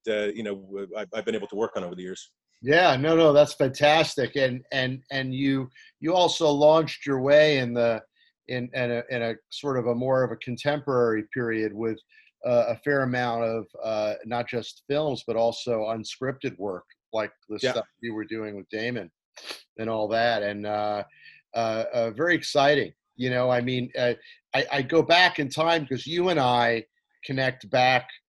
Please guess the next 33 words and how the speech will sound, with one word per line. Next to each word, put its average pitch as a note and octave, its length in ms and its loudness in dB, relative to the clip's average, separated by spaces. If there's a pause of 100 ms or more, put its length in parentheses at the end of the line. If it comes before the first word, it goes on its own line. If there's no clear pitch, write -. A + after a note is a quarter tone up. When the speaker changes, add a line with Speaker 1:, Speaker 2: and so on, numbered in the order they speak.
(680)
Speaker 2:
to, B2 460 -2 (240)
to, B2 180 -6 (120)
to B2+ 140 -8
Tom C3 300 -4
McCarthy B2+ 520 -4
and G#2 100 -10
Station C#3 460 -4
Agent A2+ 400 -6
on A2+ 380 -6 (100)
forward. A#2 440 -2 (380)
I G2 40 -16
mean, A2 120 -6
I A#2 40 -4
was A2+ 140 -8
looking C3+ 280 -6
back, B2 360 0
I, A2+ 100 -4 (500)
I C3 60 -2
was B2+ 140 -4
kinda D3 280 0
reminiscing B2+ 720 -2
back B2+ 340 -2
to, A2+ 280 -2 (380)
to B2+ 80 -6
that B2 300 0
period C3+ 480 0 (720)
and C3 180 -2
realized D#3+ 540 8
that C3+ 180 2 (100)
we C#3 140 2
were D3 140 2
sort F3+ 360 2
of C3 180 0